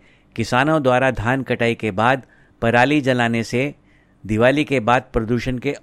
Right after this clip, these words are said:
और अधिक बढ़ने की आशंका है। केंद्र सरकार ने इन राज्यों से पराली जलाने पर अंकुश लगाने को कहा है। प्रदूषण की हालत देखते हुए दिल्ली प्रदूषण नियंत्रण समिति ने एक जनवरी दो हज़ार पच्चीस तक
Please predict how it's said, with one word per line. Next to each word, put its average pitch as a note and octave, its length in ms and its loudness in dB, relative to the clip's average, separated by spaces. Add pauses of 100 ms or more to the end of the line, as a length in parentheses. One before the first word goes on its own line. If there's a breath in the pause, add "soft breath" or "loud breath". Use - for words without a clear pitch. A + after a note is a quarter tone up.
और C3+ 180 2
अधिक B2+ 460 -4
बढ़ने A2+ 360 -2
की C#3 180 -6
आशंका A2 500 -4
है। G#2 240 -2 (520)
केंद्र E3 320 0
सरकार C#3 480 0
ने C#3+ 200 -2 (180)
इन C#3+ 180 -2
राज्यों A#2 400 0
से B2+ 300 -4 (360 soft breath)
पराली B2 360 2
जलाने A#2+ 400 0
पर C#3 300 -2 (160)
अंकुश C3 500 -4
लगाने A#2 480 -2
को C#3+ 160 -4
कहा B2 320 -2
है। G2 260 -4 (640)
प्रदूषण C#3 480 2
की E3+ 160 0
हालत C3+ 360 2
देखते B2 400 -2
हुए D#3 340 2 (140)
दिल्ली B2+ 380 -2
प्रदूषण B2+ 680 -2
नियंत्रण B2+ 500 -2
समिति B2+ 440 -2
ने B2+ 240 -2 (420 soft breath)
एक D3+ 300 0
जनवरी B2 400 -2
दो A#2 180 0
हज़ार A#2 240 0
पच्चीस - 480 -6
तक D3+ 240 0